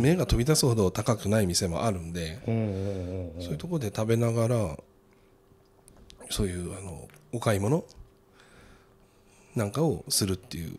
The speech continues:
Speaker 1: 感じですかね。
Speaker 2: あの、レクサスのタクシーに乗って
Speaker 1: そうそう。
Speaker 2: 行って。
Speaker 1: なんなら、なんならテスラ来るよみたいな。
Speaker 2: <laughs> テスラ来るよみたいなところ行って、あの、そのレクサスのタクシーは、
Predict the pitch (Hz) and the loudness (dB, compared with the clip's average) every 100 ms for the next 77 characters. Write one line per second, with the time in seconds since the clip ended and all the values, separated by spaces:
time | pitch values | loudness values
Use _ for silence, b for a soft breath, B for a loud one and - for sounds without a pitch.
0 | - 101 92 98 98 90 - 131 151 123 | -10 -8 -8 -8 -6 -6 -4 -2 0 -2
1 | 151 B B - 196 147 127 120 131 143 | -6 B B -2 4 6 8 6 8 8
2 | - 135 - 113 101 101 123 - 110 101 | 8 6 6 2 2 2 -2 -2 -4 -4
3 | 95 - 90 - 95 - - - - - | -8 -4 2 2 4 0 0 -2 0 0
4 | - 113 120 131 127 127 120 139 151 139 | 2 0 6 8 8 8 10 12 12 12
5 | 123 139 123 104 - 107 95 92 98 90 | 10 8 10 6 4 4 4 2 0 0
6 | 92 - - 190 175 165 156 139 143 151 | -2 -2 -2 0 -2 0 2 2 0 0
7 | 147 135 - - 175 156 - B B B | 0 0 -4 -4 0 0 -2 B B B
8 | - 196 131 B B B - 180 170 170 | 0 2 2 B B B 0 4 6 6
9 | 208 - 220 - 165 123 123 123 139 - | 4 6 4 4 2 2 2 0 0 0
10 | - 117 104 123 104 | -4 0 4 6 4